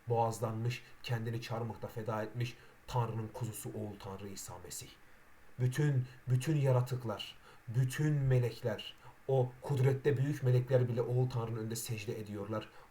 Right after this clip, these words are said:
Ona tapınıyorlar ve "Amin." deyip önünde secde ediyorlar. Sen, ey sen bir gün öldüğün zaman İsa Mesih'le karşılaşacaksın. Ona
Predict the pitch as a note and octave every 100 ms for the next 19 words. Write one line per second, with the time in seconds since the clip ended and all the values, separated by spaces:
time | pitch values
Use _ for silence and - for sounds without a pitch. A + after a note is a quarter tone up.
0 | - A#2 G#2+ G#2+ G2+ G2 F#2+ G2 A2 -
1 | - - G2+ - - C#3 A#2 A#2 A#2+ G#2+
2 | G2 G#2+ - - - - G2+ G2 G2 G2
3 | F#2 G2 F2 F2+ F2 F2 - - - -
4 | - - B2 G#2+ - - - - - -
5 | - - A#2 A2 A#2+ G#2 G2+ A2+ A#2 A2+
6 | - A2 G2+ A2+ A2+ A2 A2 G#2+ G2+ -
7 | G#2 G#2 G#2+ G2+ - F#2 - G#2 G2 G2
8 | F#2 - - - - - - - - -
9 | - B2+ B2+ B2+